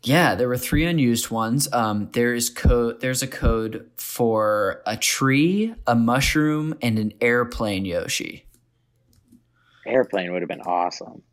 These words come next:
Speaker 1: Yeah, so, which is funny 'cause we actually ended up having, uh, like, you know, the helicopter. So
Speaker 2: The
Speaker 1: I'm wondering if
Speaker 2: helicopter,
Speaker 1: they were,
Speaker 2: sure.
Speaker 1: I'm wondering if they were just like, "Oh, let's, uh,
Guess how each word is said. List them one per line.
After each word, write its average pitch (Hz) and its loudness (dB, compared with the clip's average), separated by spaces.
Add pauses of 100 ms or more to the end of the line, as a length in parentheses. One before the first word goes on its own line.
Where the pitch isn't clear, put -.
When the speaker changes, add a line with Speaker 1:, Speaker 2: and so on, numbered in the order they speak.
(300)
Speaker 1:
Yeah, 92 4
so, 139 2
which 143 0
is 165 -2
funny 170 0
'cause 120 0
we 123 0
actually 120 0
ended 113 -2
up 107 -4
having, 107 -2
uh, 92 -2 (500)
like, 101 -2
you 127 2
know, 113 4
the 98 -4
helicopter. 104 0
So 104 0
Speaker 2:
The 110 4
Speaker 1:
I'm 123 6
wondering 120 2
if 107 -4
Speaker 2:
helicopter, 87 -2 (140)
Speaker 1:
they 107 -2
were, 98 -4
Speaker 2:
sure. 98 2
Speaker 1:
I'm 131 4
wondering 165 2
if 123 0
they 127 0
were 120 0
just 110 -4
like, 117 -2
"Oh, 185 0
let's, 151 0
uh, 180 -4